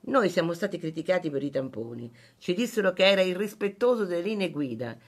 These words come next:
e inutile, poi abbiamo visto quanto utile sia invece stato, capito? Ehm,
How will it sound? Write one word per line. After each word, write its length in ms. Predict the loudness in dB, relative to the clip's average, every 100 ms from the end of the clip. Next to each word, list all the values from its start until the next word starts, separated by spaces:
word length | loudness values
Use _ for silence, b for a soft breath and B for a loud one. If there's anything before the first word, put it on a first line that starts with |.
| b b
e 180 | 2 2
inutile, 560 | 2 -2 -4 -4 -4
poi 180 | -2 0
abbiamo 260 | 0 -2 -2
visto 340 | -4 -4 -4
quanto 380 | -2 -2 -2 -4
utile 300 | -4 -4 -4
sia 160 | -4
invece 300 | -4 -6 -8
stato, 520 | -10 -10 -10 -10 -16 -14
capito? 540 | -10 -6 -6 -6 -10 _ b b b b b _
Ehm, 880 | 4 6 6 4 2 0 -2 -6